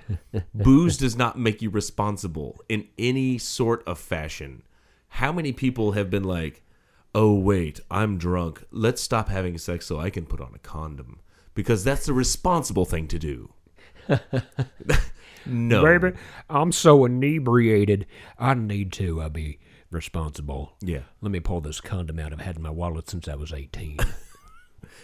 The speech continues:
Speaker 1: It still works. There's no
Speaker 2: It's
Speaker 1: expiration
Speaker 2: the thought
Speaker 1: dates.
Speaker 2: that counts.
Speaker 1: That's right.
Speaker 2: My, uh, my question is with these two stories,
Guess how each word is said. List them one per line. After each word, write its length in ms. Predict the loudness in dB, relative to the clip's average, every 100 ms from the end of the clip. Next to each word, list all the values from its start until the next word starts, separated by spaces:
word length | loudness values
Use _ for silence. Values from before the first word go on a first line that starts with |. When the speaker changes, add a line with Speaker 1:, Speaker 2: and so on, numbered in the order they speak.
| 0
Speaker 1:
It 140 | 0
still 200 | 2 0
works. 260 | -2 -4 -4
There's 120 | -2
no 140 | 2 0
Speaker 2:
It's 120 | 0
Speaker 1:
expiration 320 | 0 2 2
Speaker 2:
the 100 | 4
thought 200 | 2 2
Speaker 1:
dates. 40 | -4
Speaker 2:
that 140 | -10 -10
counts. 340 | -10 -10 -14 -12
Speaker 1:
That's 200 | -8 -4
right. 260 | -4 -6 _ _
Speaker 2:
My, 140 | -10 -8
uh, 220 | -8 -6
my 120 | -4
question 340 | 2 2 2 0
is 80 | 0
with 80 | 0
these 120 | 0
two 140 | -2
stories, 500 | -2 0 2 2 0